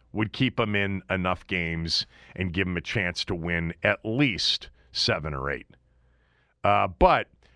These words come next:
for those of you that said, "Let's try 'em out. If it works, great. And if it doesn't, we'll end up having a high draft choice." Well,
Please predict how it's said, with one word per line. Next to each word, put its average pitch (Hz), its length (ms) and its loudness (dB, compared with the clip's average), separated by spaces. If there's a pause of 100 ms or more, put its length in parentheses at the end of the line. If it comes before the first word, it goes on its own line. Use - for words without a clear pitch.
for 135 180 0
those 160 280 4
of 156 100 -2
you 147 120 2
that 135 160 -2
said, 131 440 2
"Let's 120 200 0
try 156 320 4
'em 139 80 0
out. 147 340 0
If 110 140 -2
it 113 100 -4
works, 120 400 0
great. 139 380 2
And 120 80 -2
if 110 100 -2
it 117 140 -4
doesn't, 143 340 2
we'll 113 200 0
end 120 120 0
up 113 100 0
having 110 280 0
a 98 60 -2
high 101 160 2
draft 92 360 0
choice." - 460 -4 (480)
Well, 139 320 2